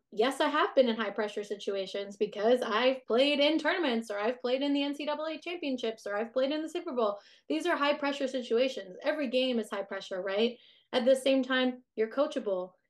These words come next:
You have leadership skills and communication skills. You can work together as a team.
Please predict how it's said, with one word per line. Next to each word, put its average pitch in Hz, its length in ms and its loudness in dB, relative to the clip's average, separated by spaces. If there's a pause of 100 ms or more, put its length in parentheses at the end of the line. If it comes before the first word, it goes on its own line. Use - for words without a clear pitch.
You 208 140 -4
have 196 220 -2
leadership 254 380 6
skills 220 320 2
and 233 100 2
communication 254 600 2
skills. 185 400 -4
You 202 80 -10
can 214 160 -4
work 226 220 -6
together 247 380 0
as 247 140 0
a 254 80 -2
team. 233 520 -4